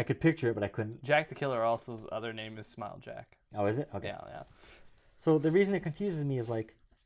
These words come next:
Speaker 1: we're gonna kill this person so we can go live with these guys in
Speaker 2: I'm
Speaker 1: the
Speaker 2: pretty
Speaker 1: woods
Speaker 2: sure.
Speaker 1: where they'll fucking kill us.
Speaker 2: I'm pretty sure I think so.
Speaker 1: Right?
Speaker 2: No, they believe they're gonna be a part of the group.
Speaker 1: I know, but in reality, they're killers. They're just gonna kill you, too.
Speaker 2: Yeah. No, but Slenderman
Speaker 1: So
Speaker 2: will protect them.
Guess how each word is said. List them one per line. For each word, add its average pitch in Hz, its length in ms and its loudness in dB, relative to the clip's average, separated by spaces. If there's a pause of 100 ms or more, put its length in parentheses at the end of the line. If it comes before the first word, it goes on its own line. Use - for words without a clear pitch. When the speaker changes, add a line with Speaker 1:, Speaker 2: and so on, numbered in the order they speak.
(180)
Speaker 1:
we're 160 120 8
gonna 208 200 2
kill 214 200 6
this 208 140 6
person 131 320 0
so - 140 -4
we 151 100 2
can 160 120 -2
go 151 120 6
live 143 300 2
with 139 100 2
these 120 180 -4
guys 117 340 -2
in 117 60 -6
Speaker 2:
I'm 117 40 -4
Speaker 1:
the 117 60 -2
Speaker 2:
pretty 131 120 6
Speaker 1:
woods 120 120 4
Speaker 2:
sure. 117 100 -6
Speaker 1:
where 156 120 12
they'll 151 120 12
fucking 160 440 4
kill 180 240 4
us. 98 320 -4
Speaker 2:
I'm 127 140 -14
pretty 117 220 -8 (100)
sure 95 100 -12
I 92 60 -12
think - 320 -16
so. 98 80 -14 (320)
Speaker 1:
Right? 143 260 -2 (920)
Speaker 2:
No, 170 260 6
they 143 160 4
believe 143 340 0
they're 127 180 4
gonna 123 160 -2
be 113 100 -2
a 110 40 -4
part 117 260 0
of 113 100 -6
the 110 100 -8
group. 127 400 -6 (380)
Speaker 1:
I 165 120 2
know, 135 180 6
but 110 240 -4
in 117 180 -8
reality, 113 500 2
they're 98 180 -2
killers. 92 520 -4
They're 98 180 -4
just 104 140 -10
gonna 104 120 -8
kill 110 200 -4
you, 104 180 -4
too. 107 260 -12
Speaker 2:
Yeah. 113 200 -6 (1000)
No, 160 100 -6
but - 160 -8
Slenderman 160 420 -6
Speaker 1:
So 117 60 -8
Speaker 2:
will 139 100 2
protect 123 360 -4
them. 165 200 -10